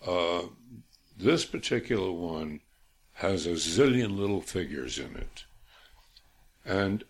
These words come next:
I don't like to, uh, just, uh, step and repeat figures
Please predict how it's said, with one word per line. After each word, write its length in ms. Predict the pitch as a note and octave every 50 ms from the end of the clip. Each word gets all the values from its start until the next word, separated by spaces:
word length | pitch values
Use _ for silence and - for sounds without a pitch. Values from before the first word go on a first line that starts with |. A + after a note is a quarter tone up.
| - -
I 140 | - A#2+ D#3
don't 240 | D#3 D#3 D#3 - B2+
like 300 | B2+ A#2+ A#2+ A#2 A#2+ -
to, 380 | - - G#2 G2 F2+ F2+ F2+ - _ _ _ _ _ _ _ _ _ _ _ _ _ _ _ _ _ _ _ _ - - - - - _ _ _ _ _ _ - _ - - G#2
uh, 280 | F2 F2 F#2 F#2 F2+
just, 640 | E2+ - - C3 A2+ - - - - - - - - - - - _ _ _ _ _ _ _ _ _ _ _ - - -
uh, 280 | E2 F#2 F#2+ F#2 F2 - -
step 400 | - - - - - B2 B2 A#2+ -
and 120 | G2 F2
repeat 580 | F#2 F2+ C#2+ - - - A2 F#2+ D2+ C#2+ - -
figures 680 | - - - G#2+ F2 D2 D2+ D2+ C2+ C2 C2+ - -